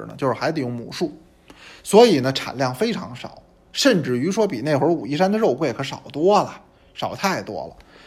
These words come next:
所以价格卖的实际比肉桂高。我给您举一例子，九八年，九八年春天，这个通天香，也就是姜母香这茶就制成了，母树的啊，说的是母树的。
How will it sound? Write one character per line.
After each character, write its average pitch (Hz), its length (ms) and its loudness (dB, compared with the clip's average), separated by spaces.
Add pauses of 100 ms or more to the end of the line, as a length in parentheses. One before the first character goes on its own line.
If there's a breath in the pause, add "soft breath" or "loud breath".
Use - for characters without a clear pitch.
(160 soft breath)
所 220 180 8
以 208 100 8
价 147 240 6
格 135 140 2
卖 160 180 6
的 113 80 -4
实 147 140 -4
际 147 80 -2
比 107 100 -6
肉 127 200 2
桂 110 160 -6
高。 - 400 0 (100)
我 160 140 6
给 202 60 8
您 202 160 4
举 131 180 -2
一 151 40 2
例 156 200 6
子， 107 100 -6
九 123 160 0
八 151 200 6
年， 123 280 -4 (720 soft breath)
九 165 220 8
八 214 220 10
年 180 260 4
春 208 240 0
天， 185 340 4 (160)
这 160 160 0
个 120 800 -2 (160)
通 180 180 0
天 175 180 6
香， 170 320 2
也 127 100 -6
就 123 100 0
是 123 60 -2
姜 156 200 2
母 120 120 -8
香 143 200 -2
这 127 80 -2
茶 113 180 -2
就 139 100 0
制 135 180 -8
成 117 220 -8
了， 135 120 -12 (560 soft breath)
母 135 180 2
树 175 200 4
的 131 80 2
啊， 123 240 -8
说 151 200 2
的 131 100 0
是 120 80 -6
母 113 180 -10
树 131 220 -8
的。 180 60 -18